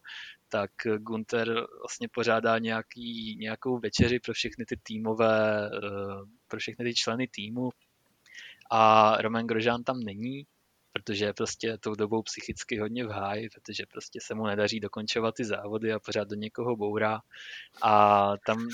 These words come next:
tam je taková krásná, <laughs> krásná scénka, kdy on si teda, on se teda přihlásí, ten, ten šéf toho týmu, o pozornost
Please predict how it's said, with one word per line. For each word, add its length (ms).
tam 140
je 60
taková 380
krásná, 520
<laughs> 480
krásná 500
scénka, 600
kdy 580
on 120
si 140
teda, 320
on 120
se 100
teda 200
přihlásí, 920
ten, 260
ten 200
šéf 300
toho 220
týmu, 280
o 100
pozornost 720